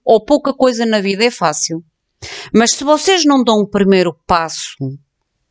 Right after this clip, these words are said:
para libertar, hum, a cura do passado, a cura do passado, que passa também pelo vosso auto-perdão,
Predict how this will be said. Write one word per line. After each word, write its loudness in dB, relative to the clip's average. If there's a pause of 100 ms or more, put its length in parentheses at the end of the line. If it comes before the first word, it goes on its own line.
(440)
para 0
libertar, -2 (680)
hum, -2 (580)
a 2
cura 2 (500)
do 0
passado, -2 (440)
a -2
cura 2
do -8
passado, -2 (140)
que -6
passa 0
também 2
pelo 0
vosso -2
auto-perdão, -2